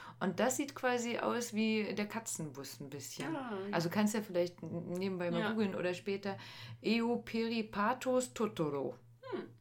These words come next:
Speaker 1: ist danach benannt, weil das halt Katzenbus-ähnliche Auswirkungen hat.
Speaker 2: Ja.
Speaker 1: <laughs>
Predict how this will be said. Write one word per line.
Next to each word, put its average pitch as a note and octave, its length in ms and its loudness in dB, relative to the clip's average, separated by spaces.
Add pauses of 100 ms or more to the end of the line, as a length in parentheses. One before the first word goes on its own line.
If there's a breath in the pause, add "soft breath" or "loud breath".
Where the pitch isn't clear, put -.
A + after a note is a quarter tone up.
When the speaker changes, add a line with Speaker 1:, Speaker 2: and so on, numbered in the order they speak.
Speaker 1:
ist E3+ 220 0
danach D#3 320 -2
benannt, D3 460 -6
weil D3 180 -4
das C#3+ 200 -8
halt C3+ 240 -6
Katzenbus-ähnliche C3+ 1120 -8 (580 loud breath)
Auswirkungen D3 720 0
hat. E3+ 220 -4
Speaker 2:
Ja. G3+ 80 0 (120)
Speaker 1:
<laughs> A#3 460 8